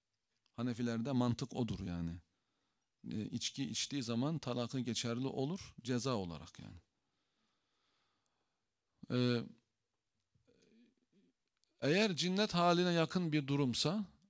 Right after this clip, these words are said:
talakı geçerli değil. Ama normal öfkeli, herkes öfkeleniyor zaten. Zaten insan karısını durduk yere boşamaz ki. Zaten öfkeli olur.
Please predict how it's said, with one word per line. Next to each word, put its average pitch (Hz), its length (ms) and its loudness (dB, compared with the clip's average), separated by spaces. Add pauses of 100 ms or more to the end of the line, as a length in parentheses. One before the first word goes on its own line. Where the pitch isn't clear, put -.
(160)
talakı 160 580 2 (220)
geçerli 135 460 0
değil. 104 240 0 (440)
Ama 147 200 -2
normal 165 420 0
öfkeli, 143 640 2 (1160)
herkes 208 320 0
öfkeleniyor 110 580 -2
zaten. 107 400 -6
Zaten 156 320 2
insan 147 340 2
karısını 131 420 0
durduk 127 280 0
yere 120 220 2
boşamaz 135 440 -2
ki. - 220 -14 (1040)
Zaten 151 360 2
öfkeli 98 400 -6
olur. 87 420 -8